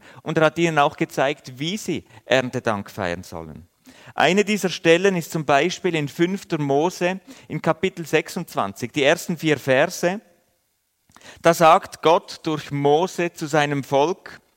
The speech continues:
„Und es soll geschehen, wenn du in das Land kommst, das der Herr dein Gott dir als Erbteil gibt, und du hast es in Besitz genommen und wohnst darin,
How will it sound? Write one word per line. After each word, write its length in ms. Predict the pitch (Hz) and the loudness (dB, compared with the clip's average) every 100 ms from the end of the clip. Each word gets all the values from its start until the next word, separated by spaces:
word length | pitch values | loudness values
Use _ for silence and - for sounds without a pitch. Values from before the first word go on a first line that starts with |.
| _ - _ _ _ _ - - - | _ -20 _ _ _ _ -18 -10 -2
„Und 180 | 175 | 2
es 140 | 196 - | 2 4
soll 180 | 175 160 | 0 2
geschehen, 720 | 147 - 151 165 190 202 208 _ _ _ _ 127 | -2 0 0 0 0 -4 -8 _ _ _ _ 0
wenn 160 | 147 | 2
du 100 | 147 | 2
in 100 | 151 | 0
das 180 | 135 - | 0 -2
Land 460 | 123 120 135 190 - | 2 2 2 -2 -2
kommst, 540 | 151 165 - - - | -2 -2 -8 -16 -8
das 200 | 131 131 | -6 -4
der 140 | 135 113 | -2 0
Herr 280 | 127 143 | 4 4
dein 340 | 170 156 131 - | 4 -2 -2 0
Gott 360 | 139 165 - | -2 -2 -8
dir 140 | 151 131 | -4 0
als 240 | 113 - - | 0 -2 -4
Erbteil 640 | 98 110 _ - 127 117 | -2 -2 _ -6 -4 -4
gibt, 520 | - 131 196 _ - _ _ - - | -6 -8 -8 _ -20 _ _ -20 -8
und 180 | 165 160 | -6 -2
du 100 | 156 | 4
hast 240 | 170 196 | 4 4
es 120 | 202 | -2
in 160 | 185 156 | -2 0
Besitz 440 | 147 - 202 - | -2 0 -4 -4
genommen 440 | - 175 151 120 110 | -6 -2 0 -2 -4
und 240 | 131 113 | -6 -4
wohnst 560 | 139 185 226 - - - | -2 -2 -4 -10 -12 -4
darin, 440 | 143 110 87 80 | -2 -2 -8 -12